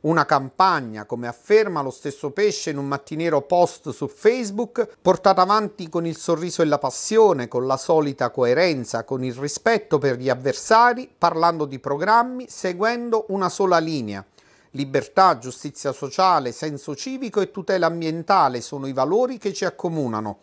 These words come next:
Io sono soddisfatto per tutto quanto fatto. Le nostre due liste danno finalmente ad Agropoli la possibilità di scegliere liberamente, di cambiare.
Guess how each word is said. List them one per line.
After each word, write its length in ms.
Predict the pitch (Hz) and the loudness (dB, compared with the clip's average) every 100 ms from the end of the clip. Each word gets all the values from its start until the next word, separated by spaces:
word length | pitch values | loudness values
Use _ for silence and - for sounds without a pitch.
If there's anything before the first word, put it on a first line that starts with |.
| _ _ _ _ - | _ _ _ _ 0
Io 160 | 208 | 2
sono 280 | 214 208 170 | 4 2 0
soddisfatto 840 | - 156 156 - - 202 185 - | -2 -4 -6 -6 0 0 0 -4
per 200 | 139 143 | -4 -6
tutto 280 | - 147 139 | -10 -10 -6
quanto 420 | 135 131 127 123 | -2 -2 -2 -6
fatto. 680 | - 190 170 - - 101 - _ _ | 2 2 2 -2 -12 -12 -12 _ _
Le 160 | 139 139 | -4 0
nostre 480 | 156 165 - 135 131 | 2 0 -2 -4 -2
due 120 | 127 | -2
liste 400 | 170 208 - 156 | -2 -4 -2 2
danno 300 | 139 139 131 | 4 4 -2
finalmente 640 | - 143 135 160 165 143 | -4 -2 -2 0 -2 0
ad 100 | 123 | 0
Agropoli 540 | 135 190 226 214 190 160 | 0 2 0 0 -2 2
la 160 | 139 | 2
possibilità 720 | - 147 - 143 139 151 196 | 2 -6 -8 -8 -6 2 2
di 120 | 185 165 | 2 -2
scegliere 680 | - 202 214 202 208 202 | -4 -2 -2 0 0 0
liberamente, 920 | - 185 170 180 160 143 98 90 - - | -4 -6 0 2 2 0 -6 -8 -10 -10
di 200 | 139 190 | -8 -4
cambiare. 640 | 190 160 127 104 90 92 | -2 -2 -2 -2 -4 -8